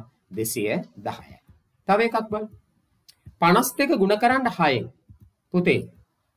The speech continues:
හය වරක් දෙක දොළහෙන් දෙක දහනවා. එකක් ඉතුරු යනවා. ඒක දහය ස්ථානේ පහළඟ ලියාගත්තා. හය වරක් පහ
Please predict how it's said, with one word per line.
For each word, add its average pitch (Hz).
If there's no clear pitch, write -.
හය 147
වරක් 175
දෙක 202
දොළහෙන් 170
දෙක 143
දහනවා. 220
එකක් 214
ඉතුරු 233
යනවා. 233
ඒක 220
දහය 175
ස්ථානේ 196
පහළඟ 143
ලියාගත්තා. 98
හය 147
වරක් 170
පහ 131